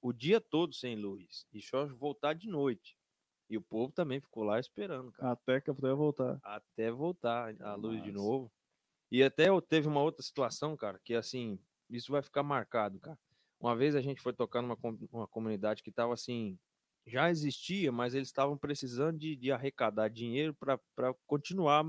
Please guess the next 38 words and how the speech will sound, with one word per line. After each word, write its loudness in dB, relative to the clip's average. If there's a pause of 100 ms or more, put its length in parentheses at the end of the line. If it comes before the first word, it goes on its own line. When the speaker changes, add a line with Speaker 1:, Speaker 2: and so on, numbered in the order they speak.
(160)
Speaker 1:
maior, 8
né? 6
Speaker 2:
Aham. 8
Speaker 1:
Pra 2
aumentar 0
o -6
tamanho -6
do, -14
do -20
lugar. -10 (600)
Rapaz, 4
não 0
tinha -2
energia 0
no -4
lugar. -4 (840)
Não -2
tinha 0
Speaker 2:
Caramba. 2
Speaker 1:
energia 0
elétrica. -2 (360)
O -10
que -2
que -6
eles -2
precisavam 2
fazer? 0
Tinha, 0
assim, -4
a, -2 (180)
a -10
comunidade 0 (100)
e -10
tinha -2
um 0
poste 4
de -2
luz -4